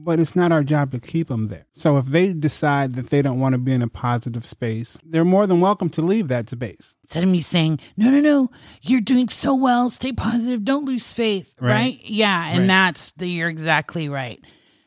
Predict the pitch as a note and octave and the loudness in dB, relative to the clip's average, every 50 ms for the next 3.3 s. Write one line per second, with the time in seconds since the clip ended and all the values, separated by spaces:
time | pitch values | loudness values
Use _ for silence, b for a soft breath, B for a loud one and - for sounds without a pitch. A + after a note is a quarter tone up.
0 | b - - F#3+ F#3+ F3 F3 E3 E3+ E3 - - - E2 - - - - - - | b -6 2 4 4 6 6 4 2 0 -4 -8 -14 -20 -20 -20 -20 -18 -14 -12
1 | F3+ E3+ G3+ A3 - - - G#3 G3 E3+ E3+ D#3+ D#3+ E3+ D#3+ E3+ E3 E3 D#3+ D#3+ | -8 -2 -2 -2 -2 -2 -4 -4 -2 2 2 4 4 2 2 0 0 0 0 0
2 | D#3+ D3+ D#3+ D#3+ D#3 D#3 D3 D#3 E3 F3 F3 E3+ E3+ D#3 D#3+ F3+ F3 F3 D#3+ - | 0 2 2 2 2 0 0 0 0 2 2 2 2 0 0 -2 -2 -2 -2 0
3 | D#3+ D3 D3 B2+ - - | 0 0 0 0 -2 -8